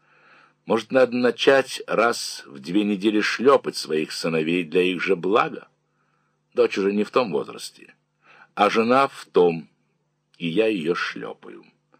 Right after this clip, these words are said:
Она любит царапаться и покусывать меня.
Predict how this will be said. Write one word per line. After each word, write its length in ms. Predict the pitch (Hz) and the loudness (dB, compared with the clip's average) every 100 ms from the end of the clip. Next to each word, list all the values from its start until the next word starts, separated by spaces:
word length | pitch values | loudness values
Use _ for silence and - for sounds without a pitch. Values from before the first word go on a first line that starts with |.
| _ _ _ - | _ _ _ -8
Она 340 | 90 101 107 - | 0 2 0 -2
любит 440 | - 101 95 - - | -4 0 0 0 -8
царапаться 920 | - - 85 98 135 - - - 151 160 _ _ - | -8 -4 0 2 4 2 -2 0 0 0 _ _ -18
и 100 | 92 | -8
покусывать 800 | 117 117 - - - - - | -6 -6 -8 -12 -14 -16 -20
меня. 340 | - 90 - | -20 -20 -20